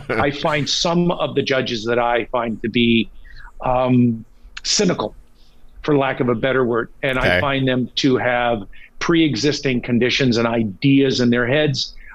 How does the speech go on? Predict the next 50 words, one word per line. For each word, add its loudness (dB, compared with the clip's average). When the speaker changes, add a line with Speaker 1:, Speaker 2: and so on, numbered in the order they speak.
Speaker 2:
about -2
who 2
people 0
are 0
who -2
are 0
in 0
the 0
system. -4
And -2
I've -4
watched 0
enough 2
judges 0
smirk -2
when 2
I 2
walk 0
into 2
the 0
room. 2
Maybe 2
it's -2
at -2
me. -2
Maybe 4
I'm -4
taking 0
this -4
personally, -2
Josh. -2
What 4
do 4
you 4
think? 0
Speaker 1:
<laughs> -4
Speaker 2:
Um, 0
that 0
I, -2
I -2
don't -2
think -2
I 0
would 0
ever, -2
uh, -2
uh, 0
waive 2
a -2
jury. 0